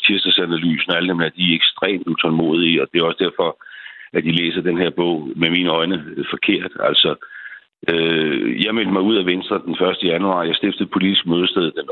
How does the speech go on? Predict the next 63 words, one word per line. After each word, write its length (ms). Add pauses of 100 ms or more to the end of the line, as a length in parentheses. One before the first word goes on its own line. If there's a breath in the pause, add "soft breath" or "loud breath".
ottende 240
januar. 400 (260)
Øh, 180
der 60
er 120
sytten 220
tusind 340
mennesker, 320
der 120
har 180
meldt 160
sig 140
ind, 180
og 40
som 120
diskuterer 460 (100)
politik, 400 (680 loud breath)
øh, 300
en 80
gang 300
om, 320
om 220
ugen. 500
Vi 80
har 180
sagt, 200
at 140
ud 80
af 80
det 140
vokser 320
der 100
et 180
parti, 360
og 60
vi 60
har 80
også 220
sagt 180
helt 180
ærligt 280
hele 180
tiden, 300 (500 loud breath)
at 80
det 180
kommer 200
efter 260
kommunevalget, 640
fordi 140
vi 100
deltager 360
ikke 120
i 140
kommunevalget. 600
Det 80
vil 120
være 160
lidt 80
underligt 300
at 60
have 140
et 100
parti, 180